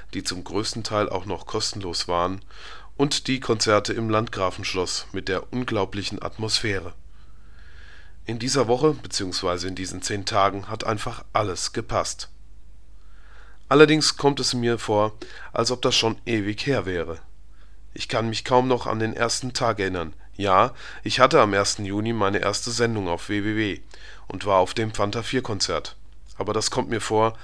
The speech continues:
als wäre es ewig her. War wohl wirklich zu viel, was man die letzten Tage so mitbekommen hat. Die neuen Eindrücke haben die älteren schnell verblassen lassen. Und ich fürchte, dass ich sehr viel verpasst habe.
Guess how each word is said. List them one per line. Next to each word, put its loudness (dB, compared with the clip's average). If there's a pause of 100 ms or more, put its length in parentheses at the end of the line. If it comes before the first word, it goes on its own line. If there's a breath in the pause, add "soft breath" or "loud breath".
(180 loud breath)
als 2
wäre 4
es 0
ewig -4
her. -2 (1160)
War 8
wohl 8
wirklich 2
zu 2
viel, -2
was -2
man 0
die -2
letzten -2
Tage 2
so -2
mitbekommen -4
hat. -6 (720 soft breath)
Die -6
neuen 2
Eindrücke 2
haben 2
die -2
älteren 0
schnell 0
verblassen -2
lassen. -4 (680 soft breath)
Und -6
ich -4
fürchte, 0 (360 loud breath)
dass -2
ich -4
sehr 2
viel -2
verpasst 0
habe. 0